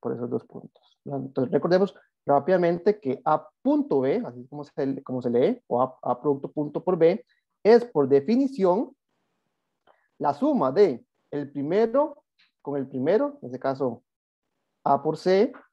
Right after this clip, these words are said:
más el segundo con el segundo, en este caso B por D. Vea que esto, tal vez lo escribimos en otro color, vea que esto en términos de la multiplicación matricial, ¿verdad? Si pensamos en los elementos del plano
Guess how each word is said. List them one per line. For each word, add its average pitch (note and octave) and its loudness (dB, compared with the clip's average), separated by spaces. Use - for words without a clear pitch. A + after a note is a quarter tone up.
más G3 2
el F3+ 0
segundo G#3 2
con E3+ 0
el C#3+ -4
segundo, B2 -4
en - -16
este C#3 -14
caso C3 -4
B B2+ -2
por A#2 -6
D. - 0
Vea D#3+ 4
que A#3 6
esto, B3+ 2
tal B2 -6
vez C#3 -4
lo D#3 -4
escribimos C3+ -8
en B2 -6
otro B2+ -8
color, E3 2
vea C#3+ 2
que F#3+ 4
esto G#3 0
en C#3 -2
términos G#3+ 2
de D3 0
la C3+ -2
multiplicación C3 -8
matricial, G#3 0
¿verdad? C#3 -6
Si C3+ -10
pensamos D3+ -2
en F#3 0
los E3+ -2
elementos E3 -2
del B2+ -4
plano E3+ -2